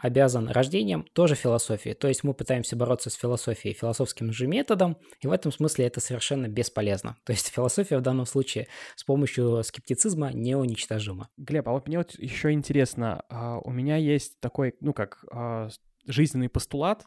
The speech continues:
Speaker 2: назову это так, это быть человеком.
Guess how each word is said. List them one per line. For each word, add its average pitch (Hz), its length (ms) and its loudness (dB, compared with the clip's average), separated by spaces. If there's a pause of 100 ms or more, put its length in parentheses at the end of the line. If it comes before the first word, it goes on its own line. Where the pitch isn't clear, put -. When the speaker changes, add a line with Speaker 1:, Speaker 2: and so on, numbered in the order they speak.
Speaker 2:
назову 120 400 -2
это 117 140 -6
так, 101 320 -2
это 120 560 -2
быть 135 340 0
человеком. 123 720 0